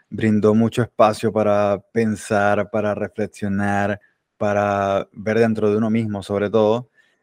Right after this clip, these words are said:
esos tiempos, esos momentos como que nos inspiran, ¿no? Como que nos hace sentir que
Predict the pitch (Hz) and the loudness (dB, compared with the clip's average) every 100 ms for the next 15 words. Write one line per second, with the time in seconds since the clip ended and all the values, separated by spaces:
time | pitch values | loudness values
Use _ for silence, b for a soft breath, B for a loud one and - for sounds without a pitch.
0 | _ _ _ _ _ 123 120 143 - 147 | _ _ _ _ _ -4 -2 -4 0 2
1 | 147 123 123 123 131 127 123 123 131 120 | 2 2 0 0 -2 0 -2 -4 -6 -4
2 | 107 107 101 101 92 - - 117 95 95 | -2 -2 -4 -6 -10 -12 -2 0 0 -4
3 | 135 139 107 101 104 104 101 98 - - | -6 -6 -4 -2 -2 -2 -2 -4 -10 -18
4 | - _ _ _ - 107 - 127 117 123 | -20 _ _ _ -10 -8 -6 -4 0 2
5 | 127 - 123 | 0 2 4